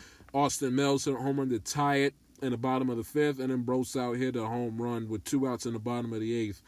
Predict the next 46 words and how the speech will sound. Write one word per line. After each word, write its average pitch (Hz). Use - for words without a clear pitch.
to 117
give 113
the 113
Rays 117
a 104
two 131
one 117
advantage, 110
and 104
they 104
went 107
on 104
to -
win 107
the 101
game 104
by 101
the 95
score 110
of 98
two 113
to 104
one. 117
Three 196
runs 196
scored 170
in 160
the 156
game 151
total, 139
all 143
three 147
solo 135
home 123
runs 120
and 107
six -
hits 120
combined 113
in 110
the 107
game, 107
three 123
for 120
the 110
Yankees 110